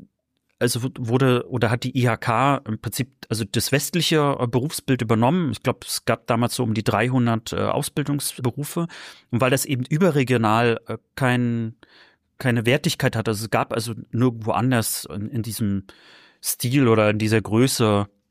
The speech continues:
<laughs> Kunstblumenherstellung, hat man dann in,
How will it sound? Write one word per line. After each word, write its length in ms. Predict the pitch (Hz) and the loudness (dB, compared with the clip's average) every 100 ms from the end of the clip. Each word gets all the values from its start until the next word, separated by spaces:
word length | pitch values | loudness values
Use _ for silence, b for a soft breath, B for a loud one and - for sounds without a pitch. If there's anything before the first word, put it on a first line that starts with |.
| _ _ | _ _
<laughs> 360 | 127 139 120 - - | 0 2 0 -8 -6
Kunstblumenherstellung, 1400 | - 139 - 120 113 117 104 113 135 - 101 104 131 143 B B B B | -2 -2 -2 -2 0 2 2 2 0 0 2 4 2 -2 B B B B
hat 160 | 113 - | -4 0
man 140 | 113 | 0
dann 180 | 110 120 | 0 0
in, 300 | 110 110 | -2 -2